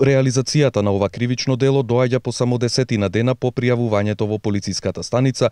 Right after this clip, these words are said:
и по преземените засилени мерки за пронаоѓање на сторителите. На деветти месецов, околу седумнаесет часот, безживотното тело го пронашол синот на сега починатиот Зулфиќар М, кој при влегување забележал претурање на предметите од покуќнината,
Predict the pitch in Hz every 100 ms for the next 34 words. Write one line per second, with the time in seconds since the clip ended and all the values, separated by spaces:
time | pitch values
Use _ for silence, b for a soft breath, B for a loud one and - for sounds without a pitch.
0 | B B 117 - 127 127 117 123 120 120
1 | 120 104 95 113 113 117 117 120 113 117
2 | 113 107 110 104 92 92 95 98 98 104
3 | 104 120 110 85 - _ B B - 107
4 | 90 101 95 - 92 98 - 123 139 -
5 | 107 95 92 101 90 92 113 120 131 135
6 | 127 123 B B 131 127 127 120 - 120
7 | 123 123 117 117 117 107 110 113 - 120
8 | - 147 113 90 95 92 98 95 95 92
9 | 98 98 - 101 87 95 - 98 98 95
10 | 120 135 B B 131 120 127 120 120 117
11 | 120 123 117 110 95 95 95 95 101 98
12 | 117 110 92 92 92 98 98 98 98 95
13 | 85 92 90 85 127 135 127